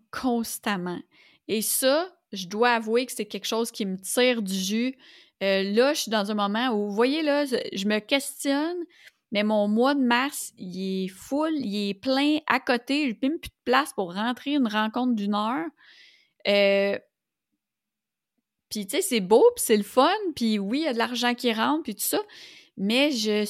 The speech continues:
je suis épuisée à la fin d'une journée et je suis épuisée à la fin de la semaine, du mois, de l'année.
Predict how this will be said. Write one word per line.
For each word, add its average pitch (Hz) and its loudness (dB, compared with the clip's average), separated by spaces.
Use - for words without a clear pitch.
je 196 -2
suis 214 -4
épuisée 226 -2
à 208 -2
la 208 -2
fin 220 -4
d'une 214 0
journée 202 -2
et 208 -4
je 190 -6
suis 214 -8
épuisée 214 -6
à 294 -2
la 196 -2
fin 233 -4
de 208 -4
la 202 -4
semaine, 226 -4
du 185 -6
mois, 214 -2
de 180 -2
l'année. 226 2